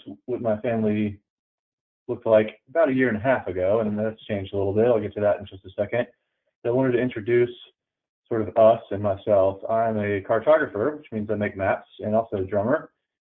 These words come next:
And my wife, her name is Janina. Um, she is a librarian. We've been married for almost four years, and our daughter, Margot, in this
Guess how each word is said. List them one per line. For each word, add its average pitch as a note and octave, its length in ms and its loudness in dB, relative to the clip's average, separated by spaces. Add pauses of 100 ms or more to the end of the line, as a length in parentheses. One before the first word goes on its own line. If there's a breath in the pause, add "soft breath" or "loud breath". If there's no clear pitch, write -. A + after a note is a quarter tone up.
(120)
And G#2+ 140 -8
my G#2+ 120 6
wife, G#2+ 300 4 (100)
her B2 100 -4
name G#2+ 180 -2
is G#2 120 -8
Janina. A2 500 -2 (200)
Um, F#2+ 420 -4
she A#2 100 -6
is G#2 100 -4
a G#2 40 -4
librarian. G2+ 720 0 (720)
We've A2 100 -8
been A2+ 140 -2
married A#2+ 300 2
for B2 100 -2
almost D#3+ 400 2
four C3 220 0
years, G2+ 520 -2
and G2+ 600 -4 (280)
our A2 120 0
daughter, B2 480 4
Margot, A2+ 600 0
in A2 120 -8
this B2+ 140 -4